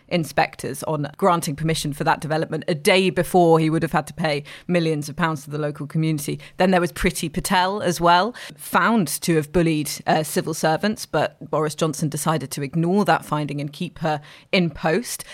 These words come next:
And even Matt Hancock himself, he was found to have acted unlawfully over covid contracts, as was Michael Gove. So it seems that a lot of ministers and P-, Dominic Cummings as an advisor were allowed to stay in their roles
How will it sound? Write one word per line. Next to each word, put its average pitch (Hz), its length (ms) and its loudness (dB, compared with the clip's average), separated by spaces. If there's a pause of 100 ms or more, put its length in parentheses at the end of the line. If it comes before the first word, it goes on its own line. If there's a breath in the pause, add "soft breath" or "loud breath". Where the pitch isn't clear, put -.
(160 loud breath)
And 302 180 0 (200)
even 359 260 0
Matt 285 160 4
Hancock 247 360 2
himself, 269 340 2
he 311 140 -4
was 269 160 -2
found 233 320 4
to 226 120 2
have 196 100 2
acted 196 280 -2
unlawfully 185 580 4
over 180 220 4
covid 180 380 0
contracts, - 560 -2
as 226 200 2
was 175 180 -2
Michael 165 320 -2
Gove. - 380 2 (220 loud breath)
So - 140 0
it - 80 -2
seems 370 240 0
that 262 140 0
a - 20 4
lot 254 300 2
of 226 160 -2 (340)
ministers 220 800 4
and 165 300 2
P-, - 120 -16 (120)
Dominic 160 300 2
Cummings 180 380 0
as 160 140 -2
an 160 80 -2
advisor 180 500 0 (180 loud breath)
were 190 120 4
allowed 220 300 4
to 202 100 -4
stay 208 340 4
in 147 120 0
their 147 200 2
roles 110 420 0